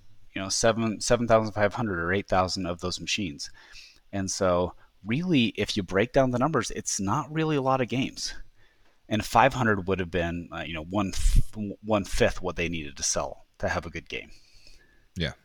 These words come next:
Speaker 2: Well, and the thing with, with Total Nuclear Annihilation, S-, Stern actually did approach Scott Danesi in buying that. I, if I remember correctly, he was on Head to Head, and he said that he had multiple peop-, offers on the table, and Stern was even one of them.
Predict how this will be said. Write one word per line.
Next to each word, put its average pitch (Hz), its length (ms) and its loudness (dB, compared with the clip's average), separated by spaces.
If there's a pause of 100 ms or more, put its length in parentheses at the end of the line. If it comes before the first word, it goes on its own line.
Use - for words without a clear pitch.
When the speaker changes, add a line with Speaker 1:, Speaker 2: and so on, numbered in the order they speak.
(1200)
Speaker 2:
Well, 123 400 6
and 113 100 0
the 120 60 2
thing 135 220 -2
with, 104 300 0
with 101 220 -4 (160)
Total 110 260 -2
Nuclear 92 360 -2
Annihilation, 85 640 -2
S-, - 160 -2 (160)
Stern 131 340 2
actually 110 360 -2
did 95 160 0
approach 92 400 -4
Scott - 280 -2
Danesi 80 600 -4 (560)
in 95 180 0
buying 92 360 2
that. 78 220 -4
I, 95 260 -2
if 98 140 -6
I 110 60 2
remember 113 260 0
correctly, 92 460 -2
he 101 100 -4
was 92 140 -2
on 92 140 0
Head 90 240 -2
to 87 80 -2
Head, 87 280 0
and 85 140 -6
he 85 60 -2
said 92 240 -2
that 82 180 -4 (380)
he 120 280 0
had 117 240 2
multiple 98 400 -2
peop-, - 380 -4
offers 80 420 0
on 80 120 -4
the 78 60 -6
table, 98 300 -4
and 82 100 -4
Stern 117 300 0
was 104 160 -2
even 95 240 -2
one 98 140 -4
of 107 120 -6
them. 71 240 -8